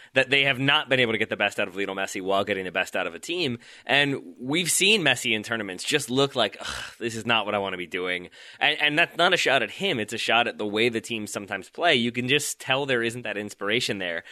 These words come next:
And there were moments of old Argentina popping up.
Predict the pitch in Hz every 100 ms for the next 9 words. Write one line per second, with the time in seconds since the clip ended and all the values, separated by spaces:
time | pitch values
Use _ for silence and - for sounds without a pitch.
0 | - - 170 190 180 208 196 196 160 139
1 | - 147 139 117 127 139 135 131 131 139
2 | 147 131 - - - 139 131 123 139 147